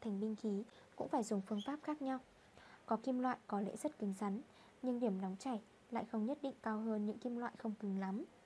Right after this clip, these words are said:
Trong Quy Nguyên Tông, chúng ta có không ít thợ rèn chế tạo binh khí lợi hại. Việc đem hỏa lưu thiết chế tạo thành chiến khải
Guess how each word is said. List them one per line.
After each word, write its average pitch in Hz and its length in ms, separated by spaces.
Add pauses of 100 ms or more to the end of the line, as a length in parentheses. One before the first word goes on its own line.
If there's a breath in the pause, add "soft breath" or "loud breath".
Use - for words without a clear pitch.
(840 loud breath)
Trong 220 260
Quy 226 80
Nguyên 214 180
Tông, 220 340
chúng 208 200
ta 233 340
có 202 140
không 226 240
ít 311 180
thợ 277 100 (140)
rèn 202 260
chế - 180
tạo 226 200
binh 208 140 (100)
khí 190 120
lợi 220 160
hại. 226 200 (720 loud breath)
Việc 269 160
đem 262 180
hỏa 247 140
lưu 208 180
thiết 302 260
chế 202 180
tạo 233 280
thành 202 200
chiến 190 200
khải 226 240